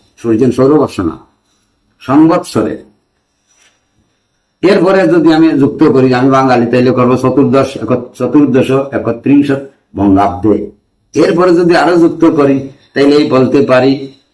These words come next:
আমি অমুক মাসে সূর্য অমুক রাশিতে, এখন মনে করো আশ্বিন মাসে,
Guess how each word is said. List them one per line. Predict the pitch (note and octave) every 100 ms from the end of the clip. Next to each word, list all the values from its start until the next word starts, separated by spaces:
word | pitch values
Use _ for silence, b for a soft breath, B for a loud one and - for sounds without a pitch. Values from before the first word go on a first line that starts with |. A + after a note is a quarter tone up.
| _ _ _ _ _ _ -
আমি | F#2+ G#2
অমুক | G#2+ A2+ C3+ B2
মাসে | B2 B2+ C#3 C#3+ C#3 _ _ _ _ _ _ _
সূর্য | - B2+ A#2+ F#2+
অমুক | D3 D3+ B2+ C3+
রাশিতে, | B2+ A#2 C#3+ C3+ A#2+ - _ _
এখন | G#2 A2 A#2+
মনে | A#2 A#2+
করো | A#2+
আশ্বিন | A2 - C#3+
মাসে, | C3 B2 C3 C3+